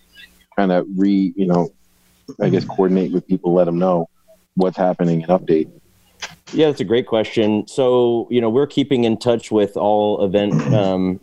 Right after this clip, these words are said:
Speaker 2: registrants, um, current, current, currently registered, but then also event attendees from previous years that we've got in an email database. Um, just keeping in touch with them, telling them, you know, "Hey, you know, these are our plans,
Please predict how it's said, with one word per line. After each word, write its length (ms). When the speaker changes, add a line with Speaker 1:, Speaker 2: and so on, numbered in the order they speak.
Speaker 2:
registrants, 840
um, 600
current, 340
current, 280
currently 240
registered, 460
but 120
then 140
also 580
event 360
attendees 600
from 300
previous 460
years 320
that 100
we've 180
got 220
in 60
an 100
email 300
database. 680
Um, 220
just 260
keeping 220
in 100
touch 220
with 140
them, 340
telling 300
them, 440
you 100
know, 140
"Hey, 180
you 440
know, 80
these 220
are 80
our 100
plans, 720